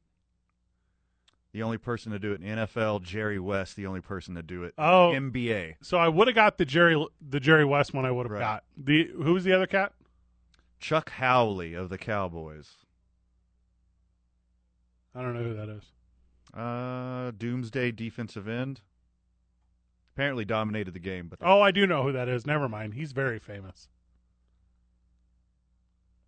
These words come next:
Speaker 2: What's up with this Ham Cat being the new head coach of the Lakers? Does this make news for anyone? Is this a headline thing?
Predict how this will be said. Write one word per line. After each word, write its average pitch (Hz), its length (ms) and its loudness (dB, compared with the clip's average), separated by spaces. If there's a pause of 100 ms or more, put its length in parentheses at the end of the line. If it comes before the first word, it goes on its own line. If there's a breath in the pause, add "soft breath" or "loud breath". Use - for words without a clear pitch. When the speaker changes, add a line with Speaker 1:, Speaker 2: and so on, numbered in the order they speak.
(760)
Speaker 2:
What's 160 120 -6
up 240 60 -2
with 240 100 -4
this 165 140 -4
Ham 175 320 0
Cat 123 300 -4
being 123 160 -4
the 120 60 -4
new 120 140 -2
head 123 200 -6
coach 123 260 -4
of 117 80 -6
the 110 60 -6
Lakers? 104 380 -10
Does 113 120 -10
this 139 200 -8
make 160 200 -4
news 151 240 -2
for 156 120 -4
anyone? 160 260 -4
Is 135 100 -10
this 135 180 -10
a 139 60 -6
headline 139 360 -8
thing? 156 180 -12